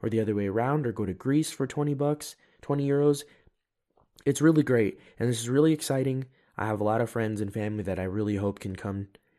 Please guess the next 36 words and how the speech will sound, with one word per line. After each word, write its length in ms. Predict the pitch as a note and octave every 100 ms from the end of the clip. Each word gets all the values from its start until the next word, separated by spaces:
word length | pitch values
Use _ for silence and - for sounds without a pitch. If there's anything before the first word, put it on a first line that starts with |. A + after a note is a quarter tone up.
| _ -
to 100 | A2+
Europe 360 | G#2+ G2+ G2+
and 80 | -
experience 540 | G2+ - A2+ G#2 G2 G2+
Europe 240 | G2+ G2+
and 100 | B2
possibly 400 | D#3 E3+ E3 E3+
even 240 | D#3+ D3
move 200 | C3+ C#3
here. 280 | A2+ F2+ E2 - _ _ _ _ _
Guys, 340 | D3 D3+ C#3
it's 240 | - C3+ -
really 500 | B2 B2+ E3 F3+ F3+
easy. 520 | C3 E3 B2+ F2+ F2+ _ _
It's 200 | - A2
not 240 | A2 A2+ C#3+
hard 200 | E3+ E3+
at 100 | C#3+
all, 360 | A2+ A#2 D3 - _ _
and 360 | A2+ A2+ A2 G#2+
the 80 |
cost 320 | A2+ C#3 C#3+ D3
of 100 | A#2+
living 260 | C3 C3
for 140 | A#2+ A#2+
a 60 |
lot 180 | A2+ A#2
of 80 | B2+
countries 400 | C#3 B2+ B2 A2
here, 160 | A#2+
with 140 | B2 A2+
the 80 | A#2
exception 420 | - A#2 - A#2+
of, 80 | G#2+
like, 320 | G2+ E2+ -
Belgium 540 | G2 A2+ G#2 F#2+ G#2